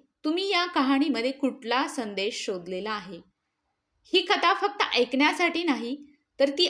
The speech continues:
आपल्याला कथा जगायची आहे. ही जर कथा तुमच्या मनात खरंच भिडली असेल ना, तर मला कमेंटमध्ये "दिगंबरा, दिगंबरा, श्रीपाद वल्लभ दिगंबरा" नक्की लिहा.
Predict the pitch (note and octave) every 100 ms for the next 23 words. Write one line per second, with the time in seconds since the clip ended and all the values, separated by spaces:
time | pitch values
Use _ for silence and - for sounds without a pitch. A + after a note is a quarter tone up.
0 | - A3+ B3 B3+ C#4+ G#3 A3 B3 G#3 G3
1 | G3+ G3+ G3 A3 G#3+ G3+ F3 _ _ _
2 | _ _ _ _ _ _ - D4+ F#4 G#4
3 | G#4+ G4+ G4+ E4+ C#4 E4 D#4 D4+ D#4+ D4+
4 | A#3+ B3 B3+ A#3+ B3 G3+ A3 C4 B3 -
5 | G3+ F#3+ A3+ - _ _ _ A#3+ B3+ C4+
6 | C#4+ C4+ A3 B3 B3 A#3 A3+ B3 G#3+ G#3+
7 | A#3 C4+ B3+ A#3+ A#3+ A#3+ G3 G3 A#3 A3
8 | A3 A3 A3 - F#3 A3 A3+ G#3+ F#3+ F#3+
9 | G3+ F#3+ E3+ G3+ G3+ G#3 G3+ G3+ G#3+ -
10 | C#4+ B3+ A3+ A#3